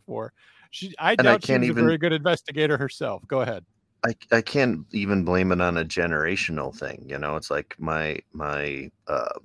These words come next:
Speaker 2: brother is younger than myself by, uh, I mean, a fair amount when you're kids anyways.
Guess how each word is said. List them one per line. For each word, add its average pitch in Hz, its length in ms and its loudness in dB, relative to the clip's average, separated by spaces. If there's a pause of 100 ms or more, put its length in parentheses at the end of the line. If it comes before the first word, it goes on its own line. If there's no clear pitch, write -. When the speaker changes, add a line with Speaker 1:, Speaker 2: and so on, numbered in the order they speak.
Speaker 2:
brother 71 640 -2
is 71 460 -8 (140)
younger 76 340 -6
than 67 200 -6
myself - 560 -6 (760)
by, 78 540 2
uh, 71 220 -2 (340)
I 82 80 0
mean, 69 220 -6
a 67 60 -4
fair 82 320 2
amount 69 360 -4 (100)
when 76 160 -8
you're - 120 -14
kids 73 380 -6
anyways. 64 540 -10